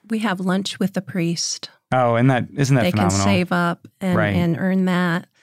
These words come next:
Speaker 1: And they can contribute toward a class goal. Yeah, with the dress down day and the cookies.
Speaker 2: And I think there's an element, again, thinking about how the Holy Spirit, uh, we, we feel his presence.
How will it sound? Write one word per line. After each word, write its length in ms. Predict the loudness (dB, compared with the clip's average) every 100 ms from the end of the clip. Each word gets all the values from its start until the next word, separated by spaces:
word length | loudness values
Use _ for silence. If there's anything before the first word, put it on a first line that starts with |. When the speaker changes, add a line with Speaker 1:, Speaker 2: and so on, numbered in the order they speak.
| _ _ _
Speaker 1:
And 160 | -2 0
they 80 | -2
can 320 | -2 0 0
contribute 640 | 0 -2 0 -2 -2 -4
toward 240 | -4 -2 -2
a 40 |
class 460 | -2 -2 0 -2 -6
goal. 360 | -6 -6 -6 _ _
Yeah, 320 | -4 -2 -2 -6 -6
with 160 | -4
the 80 | -4
dress 320 | -2 -2 -2
down 260 | -2 0 0
day 440 | 0 0 0 0
and 100 | 0
the 40 | -4
cookies. 800 | -4 -6 -2 -2 0 -2 -6 -12 _ _ _ _ 0
Speaker 2:
And 100 | 2
I 80 | 4
think 180 | 4
there's 200 | 4 4
an 120 | 4 2
element, 560 | 0 2 4 4 0 -2
again, 300 | -2 2 4
thinking 180 | 4 2
about 220 | 2 2
how 220 | 0 0
the 80 | 2
Holy 180 | 2 0
Spirit, 520 | -2 0 2 2 0 -6 -10 -6
uh, 260 | -4 -4
we, 220 | -2 -2 -2
we 220 | -2 -2
feel 360 | 0 2 2
his 180 | 2 0
presence. 680 | -4 -4 -4 -4 -6 -8 -10